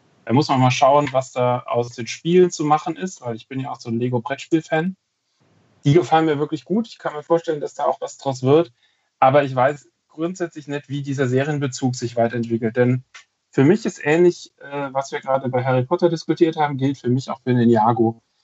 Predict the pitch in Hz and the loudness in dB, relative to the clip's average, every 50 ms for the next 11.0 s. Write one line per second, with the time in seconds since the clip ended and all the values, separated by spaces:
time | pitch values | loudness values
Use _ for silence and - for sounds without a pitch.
0 | _ _ _ _ _ _ _ - 117 120 135 160 175 175 175 151 139 135 123 - | _ _ _ _ _ _ _ 2 4 6 6 4 6 4 2 2 2 -4 -6 -4
1 | - 151 160 175 175 160 151 143 135 131 127 123 123 127 131 127 120 131 127 117 | -2 2 4 4 4 2 0 -2 -4 -2 -2 -2 -4 -4 -6 -8 -8 -8 -12 -10
2 | - 131 123 - _ - 123 113 117 113 120 123 120 123 120 123 - 135 135 127 | -10 -10 -10 -10 _ -8 -6 -4 -2 -2 -2 0 0 -2 -4 -4 -4 -6 -6 -6
3 | - - 123 120 117 120 113 113 110 107 113 107 107 107 - _ _ _ _ _ | -6 -6 -2 0 0 0 0 0 -2 -2 -2 -4 -4 -6 -10 _ _ _ _ _
4 | _ _ _ _ _ _ 135 135 127 123 127 131 127 120 123 123 117 123 135 131 | _ _ _ _ _ _ 2 4 6 4 4 4 0 0 2 2 2 2 2 -2
5 | 135 127 - - 127 123 123 - - 117 120 - 135 131 127 - - 135 127 131 | -4 -4 -6 -6 -6 -6 -6 -6 -8 -8 -4 -4 -4 -6 -6 -8 -12 -12 -6 -6
6 | 120 120 123 120 - 117 113 113 - 120 113 - 120 113 113 113 113 - - 127 | -4 -4 -4 -2 0 -2 -2 -2 -2 -8 -8 -6 -8 -8 -8 -10 -10 -4 -2 0
7 | 117 120 123 127 131 139 139 135 - - 131 123 127 123 127 - - 131 131 139 | 2 4 4 4 2 0 -4 -6 -4 -4 0 0 0 0 -2 0 0 2 2 2
8 | 135 - - _ 127 123 123 120 120 - - 120 120 - - - 120 113 113 113 | -2 -6 -6 _ 4 4 4 4 2 0 2 2 2 0 -2 -2 2 4 4 4
9 | 113 117 117 113 - 113 113 113 - 113 107 110 117 113 110 113 113 120 117 117 | 2 0 -2 -2 -2 -4 -4 -4 -6 -8 -8 -8 -8 -8 -10 -8 -6 -4 -4 -2
10 | 117 120 117 113 113 123 123 123 117 113 - - - - - 113 107 _ _ _ | -2 -2 -2 -2 -4 -6 -8 -10 -12 -14 -16 -20 -20 -20 -20 -20 -20 _ _ _